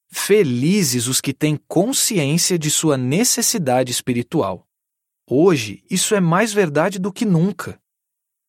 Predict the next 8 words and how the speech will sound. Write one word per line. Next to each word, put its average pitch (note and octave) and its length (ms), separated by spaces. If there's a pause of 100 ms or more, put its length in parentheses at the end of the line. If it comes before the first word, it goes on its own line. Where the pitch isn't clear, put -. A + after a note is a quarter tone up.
(120)
Em F3 100
todo A3 320
lugar, C#3 480
vemos E3 320
pessoas F3+ 500
infelizes. F3 920 (560)
Por C4 180
quê? A#2 320